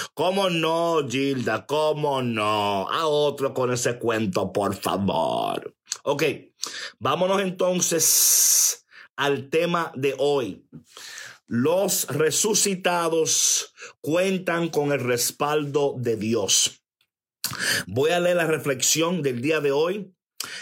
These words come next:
Ah, por, por Facebook, ok. Voy a leer la reflexión del día de hoy y vamos a entrar directamente en la palabra del día de hoy.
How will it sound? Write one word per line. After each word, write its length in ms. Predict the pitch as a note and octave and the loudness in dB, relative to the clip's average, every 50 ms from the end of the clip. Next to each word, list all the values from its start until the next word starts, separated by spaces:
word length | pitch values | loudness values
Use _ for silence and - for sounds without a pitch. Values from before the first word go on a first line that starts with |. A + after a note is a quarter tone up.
| - - - | -16 -8 -4
Ah, 200 | C3+ D3+ D#3+ C3 | -2 -2 0 0
por, 160 | D3+ C#3 B2 | 0 0 0
por 160 | A#2+ C3 A#2+ | 0 -2 -2
Facebook, 420 | A#2+ - C3+ C3+ A#2 G#2 A#2 - A#2+ | 0 0 -2 -2 0 -2 -2 -2 -2
ok. 140 | A#2+ - A#2+ G#2 G2+ F#2 - - - - - - | -2 -2 -2 -2 -2 -4 -8 -8 -8 -8 -8 -8
Voy 280 | G#2+ A2 C#3+ D3+ E3 F#3+ | -6 -2 0 2 2 2
a 120 | F#3+ F#3 | 2 2
leer 280 | F3+ E3 E3 F3 F3+ F3 | 2 2 2 2 2 2
la 100 | E3 D#3 | 0 0
reflexión 640 | D#3 D3 - D3+ C#3 C#3 - - D3 D#3+ E3+ E3 | -2 0 0 -2 -2 0 -2 0 0 0 0 0
del 160 | D3 C#3+ C3 C3 | 0 -2 -2 -2
día 240 | D3 D#3+ D#3 D3 | -2 0 0 0
de 100 | C#3 C#3 | 2 2
hoy 240 | C#3 D3 D#3+ E3+ E3+ - | 2 2 2 0 0 -2
y 100 | C#3 C3+ | -2 -2
vamos 360 | C#3 C#3 D#3 E3 D#3 D#3 D#3 | -2 0 0 -2 -2 0 -2
a 40 | D3 | -2
entrar 420 | C#3 B2 - C#3+ D3 D3+ D3 C#3 | -2 -2 0 0 0 0 0 0
directamente 760 | C3 C3+ C#3 C#3 C#3 C#3 B2+ C3+ C3+ C#3 C3+ C3 C#3 A#2+ A#2 | 0 0 0 0 -2 -2 -2 0 0 0 0 0 -2 -2 0
en 100 | B2+ B2 | 0 0
la 160 | B2 A#2+ - | 0 0 0
palabra 440 | - A2 A2+ B2 B2+ C3 C3+ C3 C3 | -2 0 0 0 0 0 0 0 0
del 200 | A#2 A#2 A2 G#2 | 0 0 -2 -2
día 260 | G2+ A#2+ B2 B2 A2+ | -2 0 0 0 0
de 120 | G#2+ G#2+ | 0 0
hoy. 420 | - F#2+ G#2+ G2+ F#2+ F2+ F2 F2 | 0 0 0 0 0 -2 -4 -8